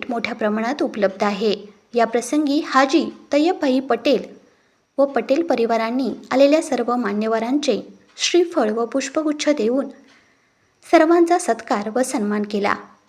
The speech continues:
व आलेल्या सर्व मान्यवरांनी पटेल परिवाराला पुढील वाटचालीसाठी हार्दिक शुभेच्छा दिल्या. यावेळी हाजी सिरोजुद्दीन पटेल, हाजी तय्यबभाई पटेल, ताहिर पटेल,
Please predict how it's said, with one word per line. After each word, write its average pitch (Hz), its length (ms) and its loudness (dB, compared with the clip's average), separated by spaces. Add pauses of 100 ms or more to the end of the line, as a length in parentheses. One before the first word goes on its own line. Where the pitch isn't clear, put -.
(420)
व 269 220 6 (180)
आलेल्या 302 400 4
सर्व 262 340 0
मान्यवरांनी 226 800 0
पटेल 269 360 0
परिवाराला 226 760 0 (360)
पुढील 349 220 4
वाटचालीसाठी 233 760 -2
हार्दिक 220 380 -4
शुभेच्छा 220 420 -6
दिल्या. 190 280 -2 (880)
यावेळी 302 440 4 (540)
हाजी 302 360 2
सिरोजुद्दीन 262 680 2
पटेल, 254 420 0 (240)
हाजी 330 400 0
तय्यबभाई 233 500 0
पटेल, 240 680 -2 (100)
ताहिर 339 340 2
पटेल, 220 440 0